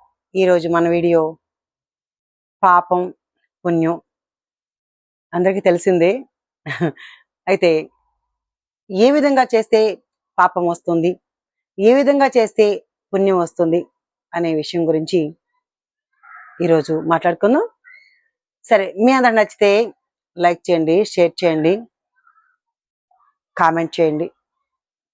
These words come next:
సరే అమ్మా, ఇంకా వీడియోలోకి వచ్చేద్దాం బంగారులు. ఏది పాపం, ఏది పుణ్యం నిజంగా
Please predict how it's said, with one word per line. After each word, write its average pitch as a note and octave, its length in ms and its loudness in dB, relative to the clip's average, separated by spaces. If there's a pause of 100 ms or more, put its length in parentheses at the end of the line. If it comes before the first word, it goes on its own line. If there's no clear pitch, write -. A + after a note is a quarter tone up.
(680)
సరే E3+ 260 0
అమ్మా, D#3 220 -2
ఇంకా D3 180 -4
వీడియోలోకి D#3+ 360 2
వచ్చేద్దాం D3+ 440 -2
బంగారులు. D#3 540 2 (2500)
ఏది B3+ 380 2
పాపం, A3+ 520 2
ఏది F#3+ 360 2
పుణ్యం E3+ 480 0
నిజంగా D#3+ 400 -2